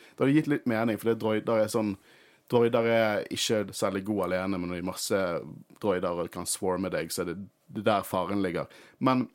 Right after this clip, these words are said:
allikevel, det er kloner som quipper og one-liner hverandre. Du får ikke se den mørke, mørke, liksom, action før sånn, for eksempel, eh, i, i, eh, Umbara-arken. Husker du Umbara-arken? Vi, husker, hvor mange ganger sa vi Umbara-arken i begynnelsen av denne episoden?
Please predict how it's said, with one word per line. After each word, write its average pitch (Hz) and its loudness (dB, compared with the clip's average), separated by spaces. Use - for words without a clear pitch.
allikevel, 117 2
det 110 0
er 110 2
kloner 104 -2
som 98 -2
quipper 98 -2
og 82 -2
one-liner 92 -2
hverandre. 85 -4
Du 113 -4
får 120 0
ikke 117 -6
se 120 2
den 110 2
mørke, - -4
mørke, 107 -2
liksom, 95 -4
action 98 -6
før 98 -2
sånn, 92 -4
for 98 -4
eksempel, 85 -4
eh, 78 -4
i, 87 -6
i, 87 -8
eh, 76 -4
Umbara-arken. 90 -2
Husker - -2
du 123 2
Umbara-arken? 95 -2
Vi, 95 -8
husker, 120 -2
hvor - -4
mange 131 0
ganger 127 -4
sa 127 2
vi 110 0
Umbara-arken 101 -2
i 95 -2
begynnelsen 101 -2
av 92 -2
denne 143 0
episoden? 120 -2